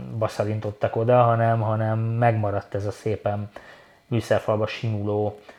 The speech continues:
ö, kijelző, és ahogy így nézegettem a képeket meg a videókat, gyakorlatilag ugyanaz a szoftver is rajta, úgyhogy ezt kíváncsi vagyok egyébként, hogy hogy hozták össze a,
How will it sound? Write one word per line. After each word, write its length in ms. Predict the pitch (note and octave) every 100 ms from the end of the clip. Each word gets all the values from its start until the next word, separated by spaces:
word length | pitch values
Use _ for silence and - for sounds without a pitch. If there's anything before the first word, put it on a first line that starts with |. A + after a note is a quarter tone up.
| - - -
ö, 220 | G#2+ G2+ G2+
kijelző, 720 | - A#2+ C3 C#3+ C3+ D3+ D3+
és 240 | C#3 A#2 -
ahogy 200 | B2 A#2
így 100 | B2+
nézegettem 460 | D3 A#2+ A2+ A#2
a 40 | G#2+
képeket 360 | B2 A#2 A2
meg 120 | A2
a 40 | A2+
videókat, 380 | A#2+ B2+ A#2+ B2
gyakorlatilag 380 | A#2+ A#2+ B2
ugyanaz 220 | A#2 G2+ G2+
a 60 |
szoftver 520 | - A2 - G2+ G#2 - - - A2+
is 220 | - -
rajta, 600 | G2+ G2 A2 A#2 - A2
úgyhogy 200 | G#2+ -
ezt 140 | G#2+ -
kíváncsi 340 | B2 G#2+ -
vagyok 140 | G#2+ -
egyébként, 340 | G#2 - A2+
hogy 120 | A#2+
hogy 160 | - A#2
hozták 360 | G2+ - G#2 A2
össze 340 | G#2 - G#2
a, 140 | G#2